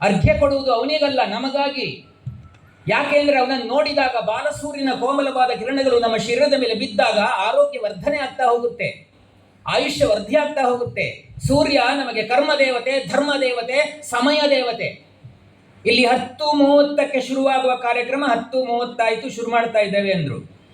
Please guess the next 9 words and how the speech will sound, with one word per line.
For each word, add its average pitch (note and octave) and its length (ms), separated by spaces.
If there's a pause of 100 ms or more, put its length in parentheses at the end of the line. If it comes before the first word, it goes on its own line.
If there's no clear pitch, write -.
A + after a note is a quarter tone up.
(400)
ಎಷ್ಟು F3+ 240
ಖುಷಿ G#3+ 260
ಆಯ್ತು G#3+ 240
ಗೊತ್ತಾ? C#3+ 340 (120)
ಎಲ್ಲಿದೆ C4+ 300
ಈ F3 180
ತರ E3 140
ಸಮಯ F3 320
ಪಾಲನೆ? D#3 680